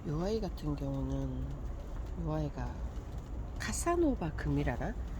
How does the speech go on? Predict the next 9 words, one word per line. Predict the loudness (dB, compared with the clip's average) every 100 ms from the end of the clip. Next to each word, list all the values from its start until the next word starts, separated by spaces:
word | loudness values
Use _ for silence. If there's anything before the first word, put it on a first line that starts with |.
| -4 -4
어, | -2
아, | 0 2
여기 | 0 0
써있네요. | 2 2 2 0 -2 -4 -6 -4 -4 -4 -4
카사노바 | -2 0 0 2 0 -2 -2
금? | -2 -2 -4 -6 -6 -4 -4
어, | -4 -2
이러면서, | -2 -2 -2 -2 -2 -2 -4 -4 -4 -4 -2 -2 -2 -2 -2
음, | -2 -2 0